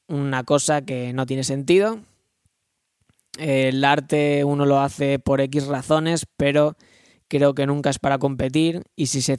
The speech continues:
y si se hace para competir, em, pues,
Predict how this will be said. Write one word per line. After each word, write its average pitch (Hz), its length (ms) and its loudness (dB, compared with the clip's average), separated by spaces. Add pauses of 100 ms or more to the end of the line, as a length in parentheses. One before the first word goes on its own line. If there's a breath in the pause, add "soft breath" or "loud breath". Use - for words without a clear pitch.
(140)
y 147 120 -2
si 127 160 -2
se 135 180 0
hace 147 220 0
para 147 200 0
competir, 143 640 -2 (760 soft breath)
em, 120 1000 -4
pues, 123 640 -2